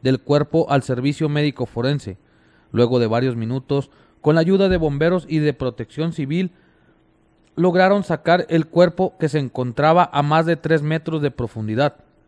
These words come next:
Finalmente fue llevado al servicio médico forense para practicarle su necropsia de ley y esperar que sea identificado por algún familiar.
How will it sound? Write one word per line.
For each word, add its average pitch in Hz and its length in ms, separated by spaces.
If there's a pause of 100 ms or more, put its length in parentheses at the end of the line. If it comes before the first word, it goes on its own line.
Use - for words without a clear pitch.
(280)
Finalmente 123 640
fue 127 180
llevado 131 460
al 131 140
servicio 135 440
médico 143 360
forense 139 460 (120)
para 165 260
practicarle 175 600
su 170 140
necropsia 151 480
de 143 80
ley 175 260 (300)
y 151 80
esperar 160 540
que 160 100
sea 160 180
identificado 131 720
por 135 140
algún 123 300
familiar. 123 560